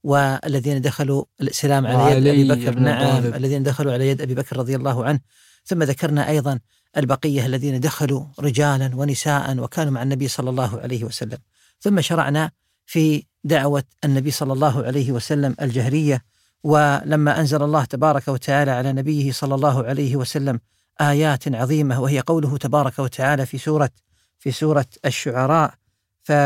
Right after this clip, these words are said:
Speaker 1: فاصدع بما تؤمر وأعرض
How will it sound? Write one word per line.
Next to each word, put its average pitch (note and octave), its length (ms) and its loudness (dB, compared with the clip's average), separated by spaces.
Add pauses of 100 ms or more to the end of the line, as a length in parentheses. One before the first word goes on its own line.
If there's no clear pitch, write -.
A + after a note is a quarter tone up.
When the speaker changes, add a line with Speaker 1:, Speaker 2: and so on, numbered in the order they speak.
(1120)
Speaker 1:
فاصدع D3+ 540 0
بما D#3+ 300 0
تؤمر D#3+ 480 2 (180)
وأعرض C#3+ 760 -2